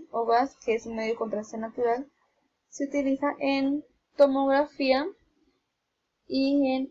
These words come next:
rayos X. Respecto a la estructura química de los medios de contraste yodados, encontramos los yodados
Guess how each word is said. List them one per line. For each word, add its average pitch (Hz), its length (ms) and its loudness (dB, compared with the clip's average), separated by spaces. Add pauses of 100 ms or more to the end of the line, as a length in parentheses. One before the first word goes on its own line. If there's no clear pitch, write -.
rayos 214 380 -2
X. - 360 -12 (2500)
Respecto 254 380 2
a - 20 8
la 294 80 4
estructura 240 800 2
química 262 640 0
de 214 420 -2
los 202 200 -4
medios 226 220 -6
de 277 100 2
contraste 277 720 2
yodados, 254 580 4 (360)
encontramos 233 640 2
los 233 260 4
yodados 208 680 4